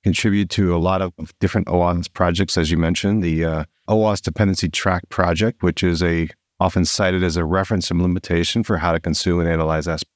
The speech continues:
bombs. I also am the chair of the owas Cyclone D X, uh, core working group, which is a leading S bomb format. It goes well beyond S bombs and supports other types of bombs as well.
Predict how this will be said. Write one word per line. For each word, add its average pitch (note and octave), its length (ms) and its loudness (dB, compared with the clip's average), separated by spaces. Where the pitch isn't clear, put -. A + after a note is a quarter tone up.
bombs. A#2+ 340 0
I G#2 160 2
also A2 680 0
am F#2 300 2
the F2 280 -2
chair A2 480 -2
of F2 220 -4
the E2+ 320 -2
owas G2+ 360 2
Cyclone F#2 480 0
D F2+ 120 0
X, - 400 -4
uh, D#2+ 420 0
core F#2 200 0
working F#2+ 300 0
group, F#3+ 240 -2
which F#2 280 0
is F2+ 260 2
a F2 160 2
leading F#2 420 0
S - 180 -2
bomb F2+ 360 0
format. A#2 640 -2
It E2 60 -2
goes E2+ 280 2
well F2+ 280 2
beyond F2 480 0
S F2 240 -4
bombs F#2+ 420 0
and E2 220 0
supports E2 340 0
other D#2+ 200 2
types - 380 -2
of D#2+ 80 -2
bombs E2 320 0
as E2 140 -6
well. G2+ 240 0